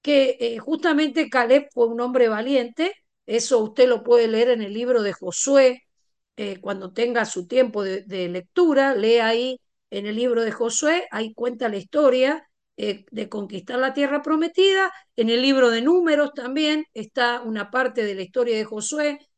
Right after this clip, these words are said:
ahí también, también lo puede ver, pero era un hombre valiente, eh,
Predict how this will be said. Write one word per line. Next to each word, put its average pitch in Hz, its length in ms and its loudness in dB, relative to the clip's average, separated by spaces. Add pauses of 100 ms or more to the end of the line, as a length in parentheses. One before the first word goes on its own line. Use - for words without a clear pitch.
ahí 226 320 -8
también, 226 500 -6
también 220 380 -6
lo 208 140 -6
puede 220 300 -6
ver, 311 300 0 (640)
pero 285 380 4
era 370 200 0
un 381 120 0
hombre 349 280 0
valiente, 240 640 -4 (120)
eh, 247 300 -4